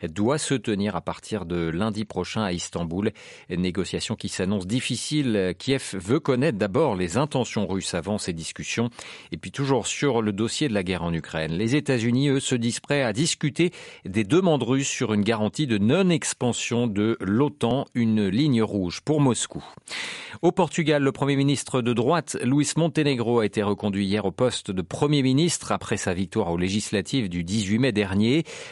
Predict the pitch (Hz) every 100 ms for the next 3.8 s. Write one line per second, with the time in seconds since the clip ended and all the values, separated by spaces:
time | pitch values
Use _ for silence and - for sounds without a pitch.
0 | - 151 160 151 139 135 143 147 - 160
1 | - 170 143 - 165 196 208 120 117 107
2 | - 110 101 98 - - 127 139 180 160
3 | 110 95 - 160 135 123 127